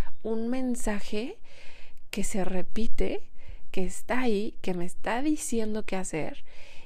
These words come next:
y que naturalmente yo necesito entrar en un estado correcto en donde puedo manejar dos proyectos a la vez. Y te lo digo porque yo mucho tiempo, mucho tiempo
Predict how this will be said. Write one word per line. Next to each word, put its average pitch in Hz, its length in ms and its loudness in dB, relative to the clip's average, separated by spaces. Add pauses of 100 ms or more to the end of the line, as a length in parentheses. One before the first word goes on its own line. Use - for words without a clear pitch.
(120)
y 185 120 -8
que 175 460 -6 (600)
naturalmente 202 1040 0
yo 196 120 -4
necesito 185 460 -2
entrar 175 280 -2
en 175 160 2
un 175 120 6
estado 175 380 0
correcto 160 420 -4
en 175 80 -8
donde 160 200 0
puedo 165 200 4
manejar 160 460 0
dos - 180 6
proyectos - 420 2
a 160 80 2
la 160 120 -2
vez. - 320 0 (880)
Y 208 100 -4
te 185 120 -4
lo 170 120 0
digo 202 200 -4
porque - 280 -2
yo 180 220 -6 (680)
mucho 240 420 2
tiempo, 190 640 -2 (480)
mucho 214 380 -8
tiempo 180 540 -4